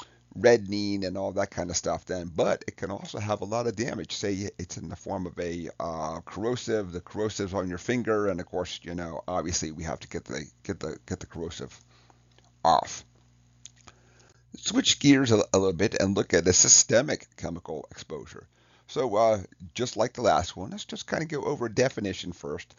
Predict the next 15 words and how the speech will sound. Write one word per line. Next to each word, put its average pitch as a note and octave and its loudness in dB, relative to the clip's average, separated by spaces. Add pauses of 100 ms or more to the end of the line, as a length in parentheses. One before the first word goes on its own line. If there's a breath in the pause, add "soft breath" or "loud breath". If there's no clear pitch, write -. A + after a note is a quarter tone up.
(260 soft breath)
So, G2+ -4
uh, F#2 2 (340 soft breath)
systemic A2+ -4
chemical A#2 -8 (500 soft breath)
exposure F2+ -6
occurs G#2 2
when F2+ -2
the F2 -2
chemical F2 -4
enters G2 0 (220)
the G#2+ -6
bloodstream G2+ 0 (880)
and G#2+ 6
is G2+ 4
distributed A2 -4